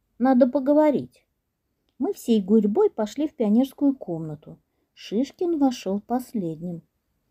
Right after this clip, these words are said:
«Иди, иди, Шишкин, не бойся», говорил Юра.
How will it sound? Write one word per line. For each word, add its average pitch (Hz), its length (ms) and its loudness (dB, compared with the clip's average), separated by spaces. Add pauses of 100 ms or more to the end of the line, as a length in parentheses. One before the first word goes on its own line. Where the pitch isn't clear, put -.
(160)
«Иди, 302 320 4
иди, 302 200 4
Шишкин, 240 500 0
не 247 100 6
бойся», 240 540 2 (120)
говорил 202 400 -2
Юра. 180 400 -4